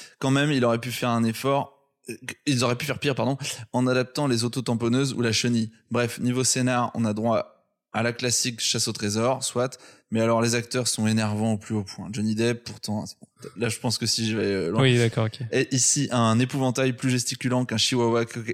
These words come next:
Speaker 1: cocaïnomane. <laughs> Orlando Bloom, euh, mauvais, comme toujours. Seuls les effets spéciaux sont plutôt bien ficelés, mais bon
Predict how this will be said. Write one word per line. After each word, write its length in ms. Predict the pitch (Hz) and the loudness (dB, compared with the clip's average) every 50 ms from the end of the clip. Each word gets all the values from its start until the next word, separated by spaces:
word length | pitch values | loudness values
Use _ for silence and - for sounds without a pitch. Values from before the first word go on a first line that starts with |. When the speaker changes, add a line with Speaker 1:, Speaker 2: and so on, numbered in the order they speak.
| - 113 | -6 -2
Speaker 1:
cocaïnomane. 760 | - 160 156 135 139 131 127 120 117 117 117 120 123 151 151 - - - - - - - - | 0 0 2 2 2 2 4 4 4 4 4 4 4 4 2 2 0 -6 -14 -18 -18 -16 -16
<laughs> 400 | - - - 165 156 123 - _ | -16 -16 -14 -14 -14 -16 -12 _
Orlando 420 | - 135 143 143 147 143 143 147 143 | 0 2 2 4 4 4 4 4 2
Bloom, 440 | 135 135 147 151 143 131 113 107 110 - _ - - - - - _ _ _ _ _ 123 | 4 4 4 4 4 4 2 2 -2 -8 _ -20 -20 -20 -20 -20 _ _ _ _ _ 0
euh, 180 | 120 113 113 | 2 2 4
mauvais, 480 | 113 120 139 143 127 131 131 139 160 165 - | 4 4 4 4 4 4 2 2 2 0 -2
comme 140 | - 123 117 | -2 -2 0
toujours. 420 | 135 127 117 117 123 135 143 147 | 0 0 0 2 2 0 0 0
Seuls 220 | 143 - 156 156 147 | 0 0 2 2 2
les 160 | 143 131 131 | 2 0 0
effets 160 | 123 - 131 | -2 -2 -4
spéciaux 580 | 131 - 131 123 - - 135 135 135 - - _ - | -2 -2 -2 -2 -2 0 0 0 0 -2 -4 _ -8
sont 160 | - - 120 | -4 -4 -4
plutôt 280 | 110 - 120 110 - 113 | -4 -4 -8 -6 -4 -2
bien 160 | 110 117 120 | 0 0 -2
ficelés, 520 | 113 123 117 - - 123 131 139 143 - _ | -2 -2 -4 -2 0 0 0 0 -2 -4 _
mais 120 | 123 120 117 | 0 0 0
bon 160 | 110 104 | 0 -2